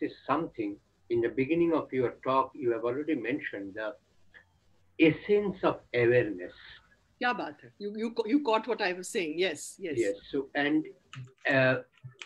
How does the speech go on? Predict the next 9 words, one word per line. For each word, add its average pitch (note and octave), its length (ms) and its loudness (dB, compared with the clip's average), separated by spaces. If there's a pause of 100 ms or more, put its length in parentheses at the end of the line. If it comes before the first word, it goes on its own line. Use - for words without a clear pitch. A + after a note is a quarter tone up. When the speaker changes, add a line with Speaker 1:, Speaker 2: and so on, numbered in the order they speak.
(120)
Speaker 1:
the, C#3+ 420 6
the C3+ 160 2
problem D#3 720 6
which, D3+ 280 0
uh, A2+ 320 2 (760)
which, A2+ 440 4
um, G2+ 320 6
Robiji C3+ 640 8
has B2 140 2